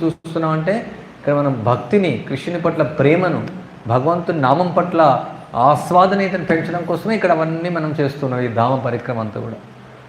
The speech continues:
So ఇక్కడ గోద్రుమ్ ద్వీప్, so ఇక్కడ సురభి, ఆ, సురభి ఎవరు? ఆవు. ఎవరు ఆవు? ఇంద్రుని దగ్గర ఉంటుంది సురభి.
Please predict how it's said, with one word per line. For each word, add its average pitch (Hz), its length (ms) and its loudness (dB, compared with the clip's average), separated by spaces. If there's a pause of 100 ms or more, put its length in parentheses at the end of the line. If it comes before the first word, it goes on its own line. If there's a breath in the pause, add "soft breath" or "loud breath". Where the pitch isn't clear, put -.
So 190 60 4
ఇక్కడ 208 160 4
గోద్రుమ్ 190 540 4
ద్వీప్, 175 480 0 (460)
so 175 80 2
ఇక్కడ 175 420 6 (180)
సురభి, 185 440 4 (1500)
ఆ, 113 380 2 (240)
సురభి 175 220 2
ఎవరు? 196 480 2 (1000)
ఆవు. 110 300 2 (580)
ఎవరు 151 160 6
ఆవు? 180 220 4 (3000)
ఇంద్రుని 185 260 2
దగ్గర 170 300 4
ఉంటుంది 123 320 0
సురభి. 107 360 -6